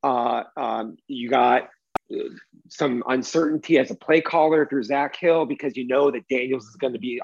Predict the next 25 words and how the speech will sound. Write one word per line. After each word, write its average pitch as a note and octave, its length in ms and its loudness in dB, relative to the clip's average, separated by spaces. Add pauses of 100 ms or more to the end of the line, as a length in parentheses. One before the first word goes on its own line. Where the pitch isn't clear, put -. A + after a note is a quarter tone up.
under A#2 360 -6
pretty C#3 220 0
significant B2+ 720 -8 (460)
duress C#3+ 720 2 (300)
when C3+ 240 2
this C3+ 240 0
situation B2+ 580 0
is B2 180 -2
what A2+ 160 -2
it A#2 100 0
is. F3 300 4 (380)
And D#3+ 100 0
I D3 60 0
think - 180 -2
it F#3+ 120 2
just D#3 160 -2
shrunk D#3 440 -2
down B2+ 440 -2 (400)
what B2 160 -4
they B2 160 6
would A#2+ 180 0
be A#2 280 4
able A#2 200 0
to A#2 120 -10
do. C#3 480 4